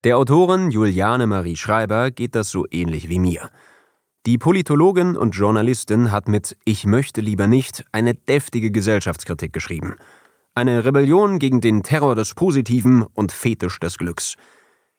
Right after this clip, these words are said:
Denn die Tees und Duschbäder sind nur die Spitze des Eisberges. Die Art und Weise, wie sie beworben und ausgeschmückt werden, sind nur die Symptome für ein größeres gesellschaftliches Problem.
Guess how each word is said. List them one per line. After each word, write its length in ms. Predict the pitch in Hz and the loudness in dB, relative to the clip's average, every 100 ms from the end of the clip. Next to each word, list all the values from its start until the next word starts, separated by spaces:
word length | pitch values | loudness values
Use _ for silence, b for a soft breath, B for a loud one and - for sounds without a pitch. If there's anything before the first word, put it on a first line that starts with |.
| _ - | _ 0
Denn 140 | 123 | 2
die 140 | 139 131 | 4 2
Tees 340 | 175 208 - | 0 0 0
und 220 | 104 92 | -2 0
Duschbäder 580 | 160 175 - 110 120 127 | -2 -2 -2 0 2 0
sind 260 | 107 117 - | 0 -4 -2
nur 120 | 117 | -2
die 140 | 117 | -2
Spitze 500 | - - 139 - - | -4 -8 -8 -8 -10
des 160 | - - | -12 -12
Eisberges. 640 | 69 - - 90 - - b b b b _ _ - | -12 -10 -10 -8 -8 -10 b b b b _ _ 0
Die 120 | 135 | 2
Art 200 | 170 196 | 2 2
und 120 | 165 | 0
Weise, 480 | 120 101 101 139 143 | 0 0 -2 -2 -2
wie 120 | 139 | -2
sie 100 | 131 | 0
beworben 580 | 113 95 120 170 175 175 | 0 2 2 2 0 -2
und 200 | 120 - | -4 -2
ausgeschmückt 560 | 120 - 90 80 78 | -4 -4 -6 -8 -6
werden, 280 | 90 87 110 b b b | -6 0 0 b b b
sind 240 | 104 135 | -2 0
nur 120 | - 143 | 0 0
die 120 | 123 | 0
Symptome 640 | 127 120 - 135 170 160 | 0 0 0 0 0 0
für 180 | 151 - | -4 -4
ein 180 | 113 104 | -2 -2
größeres 640 | 95 117 147 117 110 - | 0 0 0 -2 -6 -4
gesellschaftliches 800 | 92 87 98 - 90 - 85 85 | -4 -2 -2 -2 -8 -8 -8 -10
Problem. 400 | - 85 90 76 | -6 -4 -4 -8